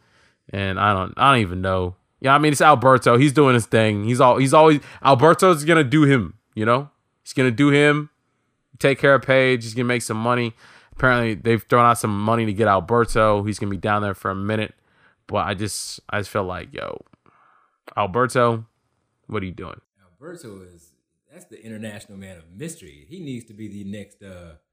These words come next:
Speaker 2: world's most interesting man. You know, they need to recruit him.
Speaker 1: Like, it's, you don't even, so, it, you don't even need, like, to, to make up the, like, the B S about, like, yo, he's jet skiing with sharks. Like, 'cause no, Alberto is down there. Like, he,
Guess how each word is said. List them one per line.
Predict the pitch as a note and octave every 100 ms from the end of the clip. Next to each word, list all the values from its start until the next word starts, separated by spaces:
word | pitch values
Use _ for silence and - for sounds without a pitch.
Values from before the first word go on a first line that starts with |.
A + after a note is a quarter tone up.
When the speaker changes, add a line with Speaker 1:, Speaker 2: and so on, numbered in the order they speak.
| _ _ _ _ E2
Speaker 2:
world's | A2+ A2+ A2 G#2+
most | G#2 G2 - F#2+ G2
interesting | A2 G2 F#2+ F2+
man. | G#2+ C#3
You | C2+ _ _ _ _ _ _ _ _ _ _ _
know, | F2
they | A#2+
need | G2+
to |
recruit | F#2+ _ C3 A#2+
him. | C3+ - _ _ _ _ _ _ _ _ _ _ _ G3+
Speaker 1:
Like, | G3+ F3+
it's, | G3 E3
you |
don't | A#3 A#3
even, | A3 G#3+ F3+ _ _ _
so, | - G#3+ - _
it, | - A#3
you | G#3
don't | C#4 C4+
even | A#3+
need, | B3 A3
like, | A3 G3 C#3+ _
to, | - G3
to | - -
make | G3 F#3+
up | F3+
the, | D#3+
like, | D#3 C3+
the | B2+
B | A2 D#3
S | D#3+ D3 -
about, | A2 B2 B2
like, | A2+ A#2
yo, | A#2+ A2+
he's | A#2
jet | G2+ B2+ A2+
skiing | - A#2+ A#2 G#2
with | G2
sharks. | - G#2 F2+ -
Like, | G2 -
'cause | G#2+ G2
no, | G#2+
Alberto | F#2+ G#2 A2 A2+ - G2
is | G#2
down | F#2 G#2 D#2+
there. | C2
Like, | F2+ F2
he, | A#2 A#2+